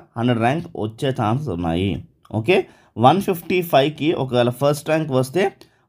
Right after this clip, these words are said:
వన్ ట్వంటీ సిక్స్కి మనకి హండ్రెడ్ ర్యాంక్ వస్తుంది. ఎంత?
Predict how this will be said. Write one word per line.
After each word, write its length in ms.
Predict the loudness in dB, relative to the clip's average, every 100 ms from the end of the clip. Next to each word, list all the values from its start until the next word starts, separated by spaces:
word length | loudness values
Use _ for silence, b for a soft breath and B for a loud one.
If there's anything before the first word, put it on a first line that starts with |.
| 2
వన్ 140 | 4 4
ట్వంటీ 280 | 2 0 0 -2
సిక్స్కి 420 | -4 -6 -8 -2 -2 -4 _ _ -4
మనకి 200 | -4 -2 2
హండ్రెడ్ 260 | 4 4 2
ర్యాంక్ 180 | 0 -2
వస్తుంది. 260 | -8 -10 -4 -2
ఎంత? 180 | 0